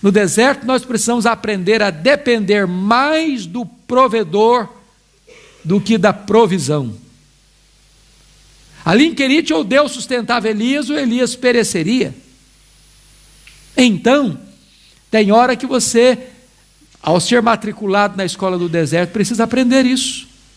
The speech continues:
Você depende de Deus. Mais do que das pessoas. Mais do que de você mesmo. Sua provisão vem de Deus.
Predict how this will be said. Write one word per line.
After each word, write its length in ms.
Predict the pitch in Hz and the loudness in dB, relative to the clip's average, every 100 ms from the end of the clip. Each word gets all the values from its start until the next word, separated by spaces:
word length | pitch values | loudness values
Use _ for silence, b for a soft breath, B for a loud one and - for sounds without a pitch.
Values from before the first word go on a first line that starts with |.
| B B B | B B B
Você 520 | 185 185 - 220 254 | 0 0 0 4 4
depende 720 | 226 220 208 - 226 247 233 | 2 -4 -4 -2 0 0 -2
de 260 | 262 139 226 | -6 -4 -4
Deus. 1200 | 170 123 156 185 190 175 117 - - - - - - _ _ _ _ _ _ - - - - - - - - - - - - - - - - - B B B | -4 -2 2 4 4 2 -2 -12 -16 -18 -18 -20 -20 _ _ _ _ _ _ -20 -20 -20 -20 -20 -20 -20 -20 -20 -20 -20 -20 -20 -20 -20 -20 -16 B B B
Mais 840 | 151 170 214 269 311 302 262 170 | 6 6 6 4 2 -2 -4 -8
do 200 | 143 202 | -6 -6
que 240 | 202 202 226 | -6 -6 -6
das 200 | 220 208 | -6 -8
pessoas. 720 | 262 - 220 247 156 - - - _ _ _ _ _ | -8 -4 -4 -4 -8 -10 -16 -20 _ _ _ _ _
Mais 540 | - 175 220 254 277 277 | 0 4 4 2 -2 -6
do 80 | 285 | -12
que 140 | 269 | -12
de 80 | 254 | -12
você 260 | 254 - | -12 -12
mesmo. 380 | 247 254 254 - _ _ _ _ 208 _ _ _ _ _ B B B | -14 -14 -16 -20 _ _ _ _ _ _ _ _ _ _ B B B
Sua 240 | - 269 | 0 2
provisão 520 | 269 269 247 208 285 | 0 -6 -4 -4 -4
vem 160 | 247 277 | -4 -4
de 120 | 277 | -6
Deus. 580 | 220 247 - 196 - - | -4 -4 -6 -12 -16 -20